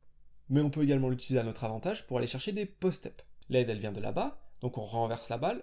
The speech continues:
on va pas avoir le tir, mais Youssouf Afal, ici, il a une position préférentielle sur Méli. Il reste là, il faut même qu'il descende un peu plus vers le panier, il n'y a plus qu'à lui faire une passe, il a vraiment une position magnifique. Là, il va un peu trop chercher loin, le post-up est moins évident. Et puis, qu'est-ce qui se passe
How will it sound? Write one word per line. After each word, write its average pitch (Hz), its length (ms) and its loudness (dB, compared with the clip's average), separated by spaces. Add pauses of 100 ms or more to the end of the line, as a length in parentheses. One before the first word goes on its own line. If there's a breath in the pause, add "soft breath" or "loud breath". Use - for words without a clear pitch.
(120)
on 110 80 -4
va 110 100 -4
pas 117 120 0
avoir 110 180 -2
le 110 100 -2
tir, 233 260 -6 (320 loud breath)
mais 139 160 6
Youssouf 165 360 2
Afal, 143 360 0
ici, 147 360 -2
il 135 100 0
a 131 60 4
une 139 100 2
position 143 380 0
préférentielle 175 720 -2
sur 185 180 2
Méli. 147 240 -2 (480 loud breath)
Il 170 120 4
reste 147 280 2
là, 165 360 2
il 143 60 -2
faut 160 120 -2
même 170 180 2
qu'il 156 140 -2
descende 170 380 0
un 156 100 0
peu 147 120 0
plus 139 220 -2
vers 131 120 2
le 120 100 2
panier, 156 360 0
il - 220 -6
n'y 143 60 4
a 135 40 6
plus 208 140 -4
qu'à 180 120 4
lui 143 100 4
faire 131 180 -2
une 131 120 -2
passe, 220 260 -4
il 135 120 4
a 127 80 6
vraiment 170 300 2
une 147 140 0
position 143 440 -2 (440 loud breath)
magnifique. 196 640 2 (120)
Là, 139 80 6
il 143 140 6
va 135 220 2
un 214 160 2
peu 185 180 4
trop 180 240 4
chercher 156 500 -2 (340 soft breath)
loin, 156 420 6 (120)
le 135 160 4
post-up 131 440 -2
est 127 100 2
moins 123 180 2
évident. 113 200 -6
Et 127 60 0
puis, 139 100 -2
qu'est-ce 214 180 -2
qui 180 100 -6
se - 60 -6
passe 202 320 -2